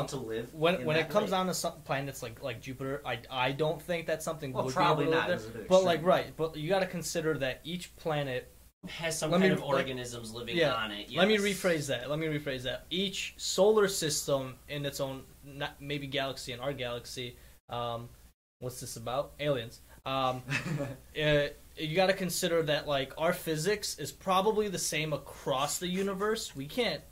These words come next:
Speaker 2: there's no way to confirm it, but evolution would happen so much differently because it
Speaker 1: Oh,
Speaker 2: all
Speaker 1: of course.
Speaker 2: depends on the
Speaker 1: Uh,
Speaker 2: biology.
Speaker 1: different factors, you know,
Speaker 3: That
Speaker 1: different
Speaker 3: brings
Speaker 1: different variables.
Speaker 3: That brings up a totally different topic,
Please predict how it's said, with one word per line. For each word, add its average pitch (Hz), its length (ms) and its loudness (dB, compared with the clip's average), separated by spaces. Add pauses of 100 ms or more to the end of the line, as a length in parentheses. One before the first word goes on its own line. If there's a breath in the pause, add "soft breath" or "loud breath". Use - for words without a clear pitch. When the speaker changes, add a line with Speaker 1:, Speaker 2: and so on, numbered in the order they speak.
(180)
Speaker 2:
there's 143 160 -4
no 160 100 -2
way 175 80 0
to 151 60 -2
confirm 139 340 -4
it, 117 80 -6 (280 loud breath)
but 143 140 -4
evolution 165 840 2 (440)
would 143 140 2
happen 139 380 0
so - 400 4
much 165 300 2
differently 156 360 -2
because 131 300 -4
it 180 40 -2
Speaker 1:
Oh, - 20 2
Speaker 2:
all 175 180 4
Speaker 1:
of 170 60 -4
course. - 160 2
Speaker 2:
depends 202 200 0
on 151 140 0
the 139 80 -2
Speaker 1:
Uh, - 360 -12
Speaker 2:
biology. 165 280 2
Speaker 1:
different 196 180 -2
factors, 233 560 -2
you 143 120 -6
know, 139 280 -6
Speaker 3:
That 165 200 2
Speaker 1:
different 165 220 4
Speaker 3:
brings 214 260 2
Speaker 1:
different 165 220 -4
variables. 131 560 -2
Speaker 3:
That 156 160 -4
brings 180 220 -2
up 156 140 -6
a 131 60 -10
totally 151 500 0
different 131 320 -6
topic, 107 580 -8